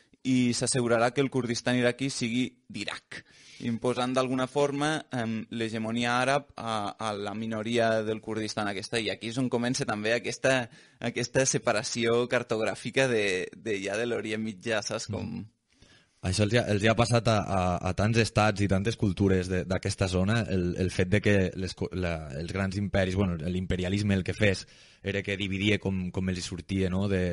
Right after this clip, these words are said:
Speaker 2: el, el seu territori, i ha creat un, un munt de conflictes. Aquí
Speaker 1: No fa falta, no fa falta dir, eh, o parlar del cas de Palestina, de
Speaker 2: Sí.
Speaker 1: després de la Segona Guerra Mundial, no?
Speaker 2: Sí, el, els quals potser després apareixen una mica perquè estan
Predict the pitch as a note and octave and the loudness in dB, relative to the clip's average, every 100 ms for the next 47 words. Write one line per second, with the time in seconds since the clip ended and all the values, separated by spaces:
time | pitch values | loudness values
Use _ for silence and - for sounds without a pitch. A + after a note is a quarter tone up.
0 | E2+ E2+ D2 F2 E2+ F#2+ F#2 F2 E2+ F#2+ | -2 -4 -4 -6 -4 -2 -2 -4 0 2
1 | G2 G#2+ A2+ - - F#2+ F#2 G#2+ G2 G2+ | 4 4 0 -6 -8 -4 -2 -2 -4 -8
2 | G2+ G2 G2 G2+ G#2 G#2+ A2+ A2 F#2+ F2+ | -12 -10 -8 -4 0 2 2 2 0 0
3 | G#2+ F#2 F2+ E2+ - - - - - B2+ | 0 0 -4 -8 -10 -20 -20 -10 -4 2
4 | C3+ C3 C#3 B2+ B2+ - A2+ B2 A2 A#2 | 2 2 0 -2 -4 -6 -8 -8 -6 -6
5 | G#2 G#2 A2 A#2+ C#3 - - G#2+ - - | -4 -6 -4 -4 -4 -8 -16 -14 -14 -14
6 | G#2 F#2+ A2+ A#2+ A#2 A#2 A#2 G#2 F#2+ - | -12 -8 -8 -4 -4 -4 -4 -4 -6 -6
7 | B2 A#2+ G#2 F#2+ - A2+ G2 G2+ A#2 G#2+ | -4 -4 -4 -4 -6 -8 -6 -6 -6 -6
8 | G2+ F#2+ F#2 F#2 F2+ A2+ G#2 F#2 A2 C#3 | -6 -10 -12 -12 -8 -4 -4 -4 -8 -6
9 | G#2 F#2+ - - A2 G#2+ G2 A2 G#2+ F#2+ | -4 -4 -4 0 0 0 2 2 2 0
10 | - - G2 A2 B2 B2 B2+ C3+ B2+ A2+ | -6 -4 0 2 4 4 4 4 4 2
11 | G2 A#2 G#2 F#2 F#2 - A2 | 4 4 2 0 -2 0 0